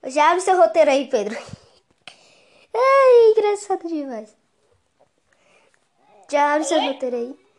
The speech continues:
Speaker 1: Já abre seu roteiro aí que eu já comecei a gravar, já comecei a gravar, já.
Speaker 2: Aí eu te pergunto, é?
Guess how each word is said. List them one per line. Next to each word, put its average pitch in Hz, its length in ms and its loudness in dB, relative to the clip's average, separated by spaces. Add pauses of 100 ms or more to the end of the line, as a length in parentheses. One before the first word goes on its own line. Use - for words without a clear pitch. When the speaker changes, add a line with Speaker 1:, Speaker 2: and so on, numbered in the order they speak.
(140)
Speaker 1:
Já 320 180 2
abre 339 120 -2
seu 359 160 2
roteiro 339 340 0
aí 294 200 -2
que 370 100 -4
eu 302 260 0
já 302 140 -2
comecei 349 320 -2
a 330 40 -8
gravar, 370 360 -2
já 220 100 -12
comecei 269 280 -10
a 294 40 -8
gravar, 277 340 -8
já. 196 100 -20 (3250)
Speaker 2:
Aí 277 300 -8
eu 285 60 -14
te - 0 -
pergunto, 294 480 -16
é? 311 180 -12